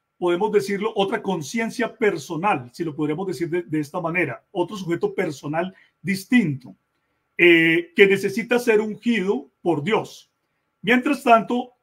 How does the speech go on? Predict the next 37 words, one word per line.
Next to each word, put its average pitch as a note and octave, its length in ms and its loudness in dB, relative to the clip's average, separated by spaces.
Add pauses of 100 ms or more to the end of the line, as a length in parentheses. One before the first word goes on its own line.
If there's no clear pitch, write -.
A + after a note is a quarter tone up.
eh, E3+ 420 4
en A3 200 6
mi A#3+ 120 4
opinión, A3+ 640 2
en D#3 80 -6
la D3+ 80 -4
opinión D#3 420 -6
de, G3 180 -4
de F3 140 -2
la G3 80 -2
unicidad E3+ 480 -4
de G#3 140 -4
Dios, G3 420 -4 (360)
el F3 180 -2
Hijo G3+ 280 2
es G#3+ 260 -2
Dios A3+ 480 0
mismo G#3 540 -4
viviendo E3+ 520 -2
la F#3 140 0
vida E3+ 300 -4
de F#3 80 -4
un F#3+ 100 -4
hombre, F3+ 380 -4 (480)
Dios G3 260 2
mismo A3 460 -2
viviendo F3 880 -2
la D#3+ 200 -2
vida, F#3 600 0
eh, C#3 500 -2 (240)
del F3 240 -2
postrer F3 420 -4
Adán, F#3+ 380 4
del D#3 140 -4
varón D3 260 -2
perfecto. G3+ 520 0 (300)
Entonces, E3 720 -2